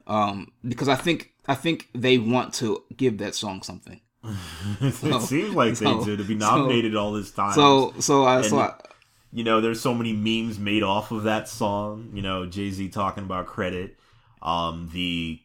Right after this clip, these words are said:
Speaker 2: controversy about him mentioning, um,
Speaker 1: Jewish people.
Speaker 2: Jewish people.
Speaker 1: Yeah.
Speaker 2: Um, there's definitely a lot of articles and think pieces tied to that song.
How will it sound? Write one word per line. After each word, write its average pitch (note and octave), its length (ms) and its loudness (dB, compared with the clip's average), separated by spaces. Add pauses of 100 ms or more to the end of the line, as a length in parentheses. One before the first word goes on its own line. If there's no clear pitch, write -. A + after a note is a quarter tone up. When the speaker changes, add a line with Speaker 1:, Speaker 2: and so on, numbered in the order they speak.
Speaker 2:
controversy G#2 1040 0
about F#2 380 -4
him F#2+ 260 -8
mentioning, E2+ 760 -10
um, D#2 600 -8 (200)
Speaker 1:
Jewish A2 320 -6
people. A#2 300 -8
Speaker 2:
Jewish F#2+ 380 -6
people. G#2 540 -4 (160)
Speaker 1:
Yeah. G2 160 -12 (200)
Speaker 2:
Um, D#2 640 -4
there's G2+ 360 -4
definitely G2+ 580 -6
a F2+ 80 -4
lot F2 280 -4
of E2+ 160 -8
articles F2+ 560 -10
and E2+ 140 -12
think F2+ 260 -14
pieces F2+ 440 -10
tied E2 320 -6
to - 100 -12
that D#2 240 -12
song. E2 460 -14